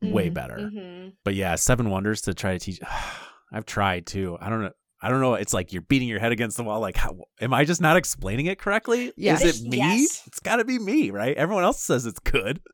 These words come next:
Speaker 3: If, I feel like Sushi Go is a good gateway to that because it's a drafting game.
Speaker 2: Yes.
Speaker 3: And, and it's got similar elements. So that's why it's, it was a really, it became a new starter game for us.
Speaker 2: Mm-hmm.
Speaker 3: Um,
Speaker 2: Just more straightforward, easier to
Speaker 3: Splendor.
Speaker 2: figure out the
Speaker 3: Splendor is
Speaker 2: scoring.
Speaker 3: another really good one. It's very
Speaker 2: Mm-hmm.
Speaker 3: straightforward.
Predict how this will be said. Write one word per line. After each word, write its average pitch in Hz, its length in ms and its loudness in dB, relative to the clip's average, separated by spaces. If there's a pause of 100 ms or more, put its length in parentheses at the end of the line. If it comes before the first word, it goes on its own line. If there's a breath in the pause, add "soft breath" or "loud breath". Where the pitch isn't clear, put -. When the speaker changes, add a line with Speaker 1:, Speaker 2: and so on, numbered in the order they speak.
(220)
Speaker 3:
If, 277 240 0 (100)
I 262 80 0
feel 349 240 0
like 480 80 4
Sushi 269 340 -4
Go 208 200 0
is 226 100 0
a 233 60 -2
good 220 200 -2
gateway 208 300 -6
to 226 140 -6
that 233 200 0
because 208 280 -8
it's 185 120 -12
a 185 40 -10
drafting 208 400 -4
game. 196 400 -6
Speaker 2:
Yes. 180 400 0
Speaker 3:
And, 202 280 2
and 208 220 -2 (140)
it's 220 220 -4
got 202 200 0
similar 196 300 -6
elements. 190 600 -6 (200 soft breath)
So - 160 -6
that's 202 260 -2
why 202 140 2
it's, 190 340 -4
it 214 140 -2
was 202 140 -4
a 202 60 -4
really, 190 340 -6
it 196 160 -4 (100)
became 214 300 -4
a 196 60 -6
new 196 120 -8
starter 190 340 -8
game 190 280 -12
for 185 180 -6
us. - 380 -6 (260 soft breath)
Speaker 2:
Mm-hmm. 202 140 0
Speaker 3:
Um, 180 580 -4 (380)
Speaker 2:
Just 214 160 -8
more 180 140 2
straightforward, 147 640 -4
easier 165 140 -6
to - 100 -2
Speaker 3:
Splendor. 269 260 2
Speaker 2:
figure 156 140 -4
out 151 100 -2
the 156 60 -6
Speaker 3:
Splendor 262 240 4
is 247 80 0
Speaker 2:
scoring. 208 140 -2
Speaker 3:
another 190 200 -2
really 185 200 -4
good 180 140 -8
one. 175 280 -4
It's 208 180 0
very 175 220 -4
Speaker 2:
Mm-hmm. - 40 -10
Speaker 3:
straightforward. 190 680 -2